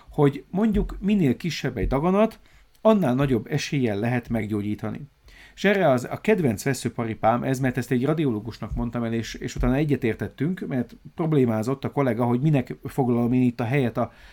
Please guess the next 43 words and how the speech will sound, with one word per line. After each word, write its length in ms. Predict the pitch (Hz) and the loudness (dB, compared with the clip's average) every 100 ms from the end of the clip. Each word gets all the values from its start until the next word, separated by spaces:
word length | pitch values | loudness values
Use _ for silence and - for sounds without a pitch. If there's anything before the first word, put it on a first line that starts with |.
| - | -8
betegektől, 520 | - 147 131 113 135 | -2 0 2 0 0
amikor 220 | 139 123 131 | 0 2 4
nincsen 340 | 165 147 120 | 4 2 -2
semmi 240 | - 139 | 0 2
bajom. 500 | 120 127 117 196 - _ _ - - - | 2 2 2 0 -2 _ _ -20 -20 -12
És 80 | |
elmondtam 500 | - 226 190 123 110 | 0 2 2 -2 -2
neki, 340 | 113 127 202 196 - - - - _ | -2 -2 -2 -6 -10 -20 -20 -20 _
hogy 340 | - 135 135 - | -4 0 0 0
egy 440 | 139 120 113 - - _ _ - | -2 -2 -2 -12 -20 _ _ -6
mondjuk 240 | 139 135 135 | -2 0 2
másfél 480 | 185 226 - 123 | 4 4 2 0
centiméter 680 | 139 147 135 123 120 117 117 | 0 0 -2 0 0 0 0
átmérőjű 680 | 113 127 - 117 113 110 101 | 0 0 0 0 0 0 -2
vesedaganat, 680 | 117 - 107 107 107 110 110 | -4 -2 -4 -4 -4 -4 -6
itt 140 | 127 | -6
a 40 | 127 | -4
szövettani 440 | 190 185 - 127 | 2 2 2 0
típusban 380 | 147 139 127 127 | 0 -2 0 2
nem 100 | 131 | 2
menjünk 300 | 120 110 101 | 2 0 0
bele, 220 | 117 110 | 2 2
az 180 | 110 - | 0 -4
most 220 | - 110 135 | -10 -8 -4
jelen 140 | 120 | -4
pillanatban 320 | 107 107 117 | -4 -2 -2
nem 240 | 117 - 131 | -4 -6 -2
lényeges, 400 | 120 120 127 113 | 0 2 0 0
ugye 100 | 107 | -2
ezt 140 | - | 0
nem 120 | 123 | 0
is 100 | 110 | 0
látja 440 | 120 113 - 120 107 | 0 -2 -2 -4 -2
annyira 580 | 117 117 107 104 104 | -2 -2 -4 -6 -8
a 80 | 110 | -12
C 80 | - 139 | -6 -4
T, 140 | 143 123 | -2 0
de 80 | 117 | 0
nem 140 | 117 | 0
is 100 | 110 | 0
ez 80 | 104 | -4
a 60 | |
dolga. 420 | 104 135 170 208 | -2 0 0 -2